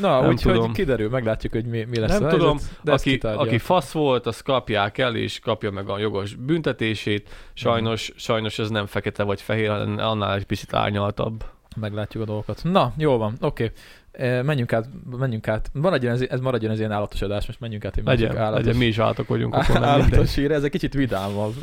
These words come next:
Speaker 1: Nem tudom, ezt hallottad-e?
Speaker 2: Semmit nem
Speaker 1: Azt
Speaker 2: hallottam.
Speaker 1: hiszem, azt hiszem, hogy ezt is a Discordon ny-, nyomták be, de nem biztos.
Speaker 2: Én a Discordon nem szoktam olvasgatni, mert rettentő sokat írnak az emberek.
Speaker 1: De az témaajánlósban nem.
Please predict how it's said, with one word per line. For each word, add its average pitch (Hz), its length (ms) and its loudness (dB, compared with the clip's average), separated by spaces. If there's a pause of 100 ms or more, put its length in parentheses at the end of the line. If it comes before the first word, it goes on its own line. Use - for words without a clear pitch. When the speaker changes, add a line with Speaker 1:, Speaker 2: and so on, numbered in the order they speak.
Speaker 1:
Nem 135 180 -2
tudom, 110 160 -2
ezt - 120 -2
hallottad-e? 117 580 -2 (100)
Speaker 2:
Semmit 117 360 2
nem 160 100 2
Speaker 1:
Azt - 80 6
Speaker 2:
hallottam. 135 240 2
Speaker 1:
hiszem, - 160 -4
azt - 160 -14
hiszem, 151 260 -2
hogy 104 80 -2
ezt 104 100 2
is - 80 -6
a 107 40 -4
Discordon 101 460 -6 (140)
ny-, 117 80 -10 (120)
nyomták 107 320 0
be, 107 80 -4
de 117 80 -4
nem 107 140 -4
biztos. 98 340 -4 (220)
Speaker 2:
Én 127 80 -4
a - 20 0
Discordon 131 440 0
nem 110 120 0
szoktam 107 280 -6
olvasgatni, 107 480 -4
mert 107 180 -2
rettentő 104 420 -6
sokat 117 340 -10
írnak 117 260 -8
az 113 100 -10
emberek. 113 420 -12
Speaker 1:
De 156 140 0
az 185 180 -2
témaajánlósban 113 760 0
nem. 101 200 -6